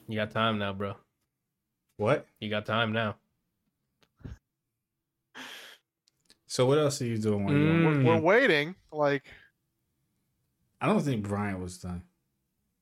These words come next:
Speaker 2: The only thing he talked about was streaming.
Speaker 1: That's all he said he was gonna do.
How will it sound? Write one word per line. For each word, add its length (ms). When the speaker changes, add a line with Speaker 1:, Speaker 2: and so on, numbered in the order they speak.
Speaker 2:
The 60
only 140
thing 180
he 100
talked 320
about 300
was 160
streaming. 500
Speaker 1:
That's 140
all 80
he 80
said 140
he 40
was 100
gonna 160
do. 260